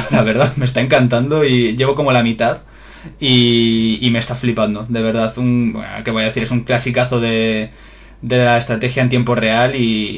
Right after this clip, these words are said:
y, ¡mua! de, de hecho es que me dan ganas de ponerme a jugar juegos de este género así a expuertas. El último que jugué fue el,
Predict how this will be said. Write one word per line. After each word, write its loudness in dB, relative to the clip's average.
y, -20
¡mua! -4
de, -4
de 0
hecho -2
es -4
que 0
me 2
dan 2
ganas 0
de 2
ponerme 0
a -2
jugar 0
juegos 0
de -2
este -2
género 4
así -2
a 4
expuertas. -2
El -4
último 0
que 0
jugué 0
fue 0
el, 0